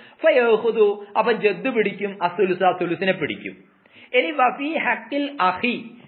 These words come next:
ലി അബവൈനി, അഹുൻ ലി അബവൈനിയുടെ ഹക്കിൽ പരിഗണിക്കപ്പെടും, മൗത്തഹു, മഫ്കൂദായ അഹുൻ ലി അബിന്റെ മൗത്തിനെ പരിഗണിക്കപ്പെടും. ഫയഖുദു, അപ്പോൾ ആ അഹ് പിടിക്കും, അന്നിസ്ഫ,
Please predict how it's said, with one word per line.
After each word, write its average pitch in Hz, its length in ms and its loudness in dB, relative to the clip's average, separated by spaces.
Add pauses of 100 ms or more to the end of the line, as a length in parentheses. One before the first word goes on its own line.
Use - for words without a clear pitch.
ലി 247 200 0
അബവൈനി, 190 580 0 (200)
അഹുൻ 202 360 -2
ലി 320 60 -4
അബവൈനിയുടെ 269 800 0
ഹക്കിൽ 220 380 -2
പരിഗണിക്കപ്പെടും, 208 800 -2
മൗത്തഹു, 190 500 0
മഫ്കൂദായ 208 720 2
അഹുൻ 196 400 -2
ലി 202 120 -2
അബിന്റെ 190 400 0
മൗത്തിനെ 185 440 -2
പരിഗണിക്കപ്പെടും. 147 840 0 (340)
ഫയഖുദു, 226 880 2 (280)
അപ്പോൾ 240 480 2
ആ 208 280 4
അഹ് 185 140 -4
പിടിക്കും, 202 680 -6
അന്നിസ്ഫ, 190 560 -2